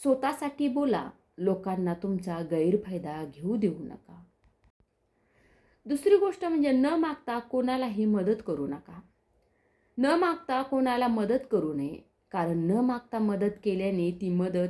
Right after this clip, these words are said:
त्या व्यक्तीला कळत नाही. म्हणून जेव्हा एखाद्याला तुमची गरज नसते,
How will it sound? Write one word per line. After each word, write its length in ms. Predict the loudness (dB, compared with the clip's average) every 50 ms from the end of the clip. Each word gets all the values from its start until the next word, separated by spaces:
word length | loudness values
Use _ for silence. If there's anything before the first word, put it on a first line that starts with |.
| -2 -6
त्या 120 | -6 -4
व्यक्तीला 580 | -4 -4 -6 -6 -8 _ -10 -8 -8 -8 -10 -12
कळत 440 | -14 -14 -12 -10 -10 -10 -12 -14
नाही. 260 | -16 -18 -16 -18 -20 -20 -20 _ _ _ _ _ _ _ _ _ _ _ _ _ _ -2
म्हणून 300 | 2 6 8 8 6 6
जेव्हा 300 | 6 2 2 2 0 -2
एखाद्याला 640 | 0 -2 -2 -2 -4 -6 -4 -2 -2 0 0 -2 -2
तुमची 400 | -2 -2 -2 -2 -2 -2 -4 -6
गरज 400 | 2 2 2 4 4 2 0 0
नसते, 540 | 0 0 -2 -4 -6 -10 -12 -12 -12 -12